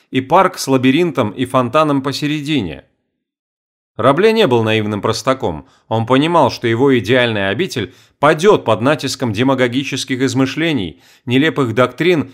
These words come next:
и раздоров, а то и просто по какой-нибудь пустячной причине. Но он был убежден, что дело это, во всяком случае, стоящее. Эдмонд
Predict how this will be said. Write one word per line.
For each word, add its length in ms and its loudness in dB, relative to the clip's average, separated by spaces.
и 120 -2
раздоров, 600 4
а 140 0
то 80 0
и 60 6
просто 360 2
по 100 -2
какой-нибудь 540 0
пустячной 480 -2
причине. 600 -8
Но 240 2
он 100 4
был 120 2
убежден, 720 -2
что 180 -4
дело 300 4
это, 240 -2
во 120 -2
всяком 340 -6
случае, 520 -8
стоящее. 1000 -2
Эдмонд 540 0